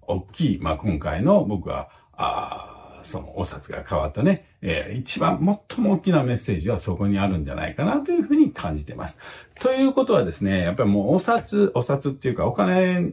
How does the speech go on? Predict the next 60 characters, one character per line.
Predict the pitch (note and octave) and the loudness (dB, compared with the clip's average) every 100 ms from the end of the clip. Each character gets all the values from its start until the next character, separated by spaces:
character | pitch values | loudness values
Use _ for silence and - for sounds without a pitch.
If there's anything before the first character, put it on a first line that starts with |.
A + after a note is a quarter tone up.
| - | 0
が | D#3+ | -2
変 | - - C4 | 0 0 0
わ | |
っ | A3 | 2
て | A#3 | 0
い | G3+ | 2
く | |
こ | G3+ | 2
と | G#2+ | 2
は | |
こ | G2 F2 | 0 -2
れ | |
も | C#2+ | -2
う | E2 | -2
間 | D#2 F2+ | -2 -4
違 | F#2+ E4 G#4 G2 | 2 4 4 4
い | |
な | C#3+ | 2
い | G2+ | 2
ん | |
で | - | -2
す | - - | -10 -12
よ。 | - _ _ _ _ _ - | -16 _ _ _ _ _ 0
ま | F#3 | 2
あ、 | - - - - | 2 -2 -8 2
そ | |
の | E3+ D#3 D3 - _ _ _ _ - | 6 6 4 -10 _ _ _ _ -2
時 | D3+ D#3 | 2 2
期 | C#3 | 2
と | A2 | -2
か | F2 - | -2 -2
ス | - | -2
ピ | A3+ G#3+ | 0 6
ー | |
ド | F#3+ | 10
は | F3+ D3+ - _ | 10 8 -2 _
も | A2 | 0
ち | A2+ A2+ | 2 0
ろ | D#2+ | -2
ん | D#2+ | -4
そ | - - - F2 | -12 -10 -2 0
れ | E2+ | 0
な | E2+ D#2+ | -2 -2
り | D#2+ | 0
に | A#2 | 2
ね、 | A3 C4+ - _ | 2 2 -4 _
え | - G2 E2 D#2 - | -2 0 0 -2 -4
ー、 | - | -4
か | G2 | 0
か | F#2 | 0
る | F2 | 0
の | D#2 D2+ | -2 0
か、 | F2 D#2+ E2+ - | 2 2 -2 -10
ま | G2 G2 F2 | -4 0 0
あ、 | |
自 | D#2 | 0
分 | D#2+ | -4
た | D#2 D2 | -4 -6
ち | D#2 | -4
が | D2+ | -6